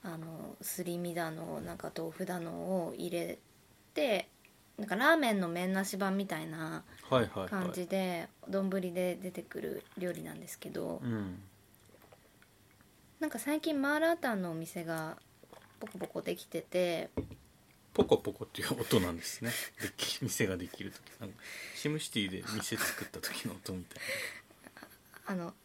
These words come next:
Speaker 1: 出現するみたいな感じ。
Speaker 2: 出現。あー、なるほどね。ウゴのタケノコのごとく。
Speaker 1: あー、そうです、
Speaker 2: なるほど。
Speaker 1: そうです。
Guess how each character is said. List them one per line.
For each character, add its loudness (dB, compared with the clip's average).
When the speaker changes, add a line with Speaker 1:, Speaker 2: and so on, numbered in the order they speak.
Speaker 1:
出 0
現 4
す 2
る 0
み 0
た -6
い 0
な -4
感 2
じ。 0
Speaker 2:
出 2
現。 8
あ 12
ー、 -2
な 2
る -2
ほ -6
ど -4
ね。 -4
ウ 2
ゴ 4
の -2
タ -4
ケ -2
ノ 0
コ -6
の -2
ご -2
と -8
く。 -4
Speaker 1:
あ 8
ー、 2
そ 0
う 0
で 4
す、 2
Speaker 2:
な 2
る 2
ほ 4
ど。 4
Speaker 1:
そ 0
う -2
で -4
す。 -12